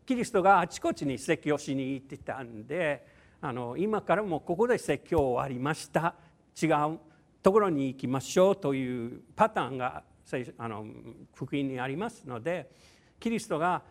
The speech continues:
まあ、荷物を包んでいってかわからないけど、イエス様はここでも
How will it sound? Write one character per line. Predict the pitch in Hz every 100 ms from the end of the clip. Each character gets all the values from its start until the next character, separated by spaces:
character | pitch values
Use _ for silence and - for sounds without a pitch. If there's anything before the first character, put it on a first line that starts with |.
| _ -
ま | 160 143
あ、 |
荷 | 147 202
物 | 185 139 -
を | 127
包 | - - - 185
ん |
で | 147 165
い |
っ |
て | - 165
か | -
わ | 156 151
か | 175
ら | 170
な | 185
い | 190
け | 180
ど、 | 180 208 - - -
イ | 175
エ | 180
ス |
様 | 196 196
は | 220
こ | 196
こ | 190
で | 214 214
も | 185 190 127